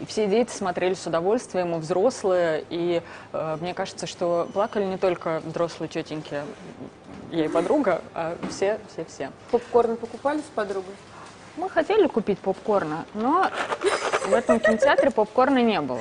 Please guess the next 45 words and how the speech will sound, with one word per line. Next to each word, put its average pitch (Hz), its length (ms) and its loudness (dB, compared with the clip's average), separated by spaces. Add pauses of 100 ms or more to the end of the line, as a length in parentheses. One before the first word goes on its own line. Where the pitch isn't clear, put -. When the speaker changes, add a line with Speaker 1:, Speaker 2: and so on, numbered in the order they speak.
Speaker 1:
поэтому 214 300 2
я 220 140 6
наверстаю 202 480 4
сейчас, - 340 0
Лен. 190 140 4
Speaker 2:
Юля, 269 180 6
Speaker 1:
Я 269 80 6
Speaker 2:
если 339 220 0
бы 277 100 0
вот 294 180 -2
мы 285 300 4 (100)
в 226 80 0
обед 269 280 2
с - 100 -16
тобой 196 220 -2
выходили, 214 500 -2
ты 226 140 -4
бы 254 100 4
рассольник 311 640 2
приносил 196 580 -4 (140)
сюда? - 120 0
Speaker 1:
Я - 20 4
Speaker 2:
Мне 214 180 8
Speaker 1:
бы, 277 100 6
Speaker 2:
просто 285 240 0
интересно. 247 480 6
Speaker 1:
<laughs> - 20 8
я 339 140 6
бы 320 140 8
ела 302 320 8
супчик, 180 760 0 (400)
я 254 220 6
бы 269 100 6
обязательно 220 920 4 (100)
ела 214 300 6
котлетку. 165 720 0 (140)
Вот, 165 240 4 (100)
э, 156 260 0 (200)
Екатерина 190 400 0
Малашенко, 190 400 2
которая 185 320 4
ведет 180 280 4
обычно 175 300 -4
дневной 180 300 0
стрим, 175 260 0